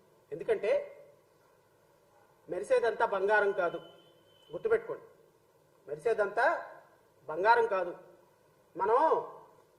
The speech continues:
గత ప్రభుత్వంలో పనిచేసిన ఇద్దరు హోమ్ మినిస్టర్లు ఉన్నారు కదా, ఎక్కడున్నారు వాళ్ళు? ఎక్కడున్నారమ్మా? పక్కింటోళ్ళకు కూడా పలకరించటంలా వాళ్ళని.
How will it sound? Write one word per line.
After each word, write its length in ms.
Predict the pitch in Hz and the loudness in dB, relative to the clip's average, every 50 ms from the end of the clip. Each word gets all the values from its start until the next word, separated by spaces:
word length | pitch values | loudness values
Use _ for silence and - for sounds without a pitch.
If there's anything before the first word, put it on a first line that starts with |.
| _ _ _ _ _ - 190 | _ _ _ _ _ -2 -2
గత 180 | 208 202 254 - | 0 0 0 0
ప్రభుత్వంలో 440 | 254 247 247 262 - 571 539 539 - | 2 2 2 2 4 4 4 4 4
పనిచేసిన 380 | - 508 508 523 508 494 494 | 4 2 4 4 4 4 4
ఇద్దరు 200 | 480 453 - 523 | 2 4 6 8
హోమ్ 200 | 508 508 508 508 | 8 8 8 8
మినిస్టర్లు 380 | 523 523 494 - - 523 247 240 | 6 0 -2 0 -2 0 2 4
ఉన్నారు 200 | 240 254 254 233 | 4 4 2 2
కదా, 200 | 233 233 214 202 | 2 2 2 0
ఎక్కడున్నారు 380 | 202 - 254 262 269 269 269 285 | 0 0 0 0 2 4 4 4
వాళ్ళు? 260 | 277 254 214 151 - - - - - - _ _ _ _ _ _ _ _ _ _ _ _ _ _ _ - 165 | 4 4 0 -2 -8 -10 -18 -20 -20 -20 _ _ _ _ _ _ _ _ _ _ _ _ _ _ _ -12 -8
ఎక్కడున్నారమ్మా? 720 | - - 247 285 294 294 - 466 427 427 480 330 403 - - - - - - - - _ _ _ _ _ _ _ _ _ _ _ _ _ _ _ _ _ _ _ _ _ _ _ _ _ - - | -4 -2 0 2 4 4 4 4 6 6 6 6 4 0 -6 -12 -16 -20 -20 -20 -20 _ _ _ _ _ _ _ _ _ _ _ _ _ _ _ _ _ _ _ _ _ _ _ _ _ -6 -6
పక్కింటోళ్ళకు 640 | 311 - - 311 294 294 - 285 269 269 269 269 - | -6 -6 -4 -4 -2 4 6 8 8 8 8 6 6
కూడా 260 | 262 262 302 330 339 | 6 8 8 8 6
పలకరించటంలా 720 | 320 - 269 269 254 285 269 - - - 262 254 240 233 | 6 2 0 0 0 -4 -8 -8 -4 0 0 2 2 2
వాళ్ళని. 320 | 220 202 180 175 151 143 | 2 2 0 0 -4 -6